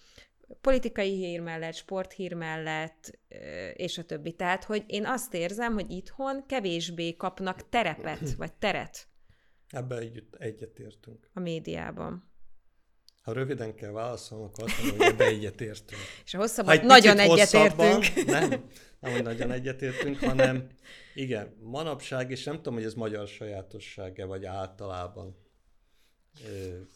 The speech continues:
Speaker 2: így működik a média. Ugye ő neki az a feladata, nem ez lenne a társadalmi feladata, de ez, ezt várják a tulajdonosok, az irányítók, a finanszírozók,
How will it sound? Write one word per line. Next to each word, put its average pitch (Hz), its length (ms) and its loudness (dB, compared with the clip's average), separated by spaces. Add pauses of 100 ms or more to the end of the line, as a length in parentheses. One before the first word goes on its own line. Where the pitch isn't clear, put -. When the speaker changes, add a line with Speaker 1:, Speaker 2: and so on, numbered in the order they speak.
(120)
Speaker 2:
így 110 200 -8
működik 101 480 -12
a 110 60 -10
média. 127 760 -8 (840)
Ugye 120 260 -14
ő 131 180 -8
neki 120 680 -6 (600)
az 113 160 -6
a 107 60 -6
feladata, 123 920 -8 (880)
nem 107 220 -12
ez 92 180 -14
lenne 101 220 -10
a 95 100 -12
társadalmi 127 540 -10
feladata, 120 480 -12
de 104 140 -14
ez, 95 360 -12
ezt - 240 -12
várják 101 480 -10 (640)
a 104 280 -16
tulajdonosok, 120 800 -10
az 92 140 -14
irányítók, 98 680 -12
a 92 60 -16
finanszírozók, 127 1120 -12